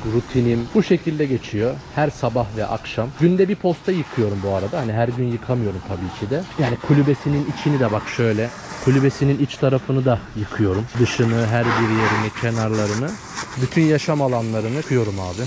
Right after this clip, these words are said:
Köpekler abi temiz hayvanlar değil, onu söyleyeyim. Ee, pasaklı hayvanlar. Mesela daha dün Latte ile biz dış-, işte köpeklerle dışarı çıktığımızda Latte bir ineğin kakasını yedi abi. Yani yiyorlar.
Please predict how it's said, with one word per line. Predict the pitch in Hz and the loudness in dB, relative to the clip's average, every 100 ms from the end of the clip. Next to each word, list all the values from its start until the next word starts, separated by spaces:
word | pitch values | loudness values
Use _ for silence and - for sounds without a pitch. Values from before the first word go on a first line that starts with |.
| 123 | 0
Köpekler | 123 151 - 156 | 2 2 0 0
abi | 139 151 | 0 -2
temiz | - 139 135 | 0 0 0
hayvanlar | 131 123 123 135 123 | 0 0 -2 -2 -2
değil, | 107 | -2
onu | 101 120 | -2 -4
söyleyeyim. | - 117 107 110 - - - - - | 0 0 0 -2 -6 -14 -16 -16 -10
Ee, | 110 104 101 95 | -4 -2 -2 -2
pasaklı | 107 - 117 131 | -2 -2 -2 0
hayvanlar. | 120 113 113 113 | 0 0 -2 -2
Mesela | 110 110 120 117 | -2 0 0 0
daha | 117 113 | 0 0
dün | 127 127 117 | -2 -2 -2
Latte | 120 - - 120 | -2 -2 -2 -2
ile | 117 | -2
biz | 110 - - | -4 -8 -10
dış-, | - - - | -10 -10 -10
işte | - - - | -10 -10 -6
köpeklerle | 107 107 113 107 | -4 -2 0 -2
dışarı | 101 123 110 | -2 -4 -4
çıktığımızda | - - 110 107 139 | -4 -4 -2 0 0
Latte | 120 120 - - 143 - - - - - - | 0 0 -2 -4 -2 -2 -2 -4 -4 -4 0
bir | 131 135 | 2 2
ineğin | 139 123 120 160 - | 2 2 2 0 -4
kakasını | 127 131 - 151 | -6 -4 -2 0
yedi | 151 104 98 | 0 0 -2
abi. | 92 87 - | -4 -6 -6
Yani | 107 101 | -6 -4
yiyorlar. | 117 214 196 107 | 2 4 4 0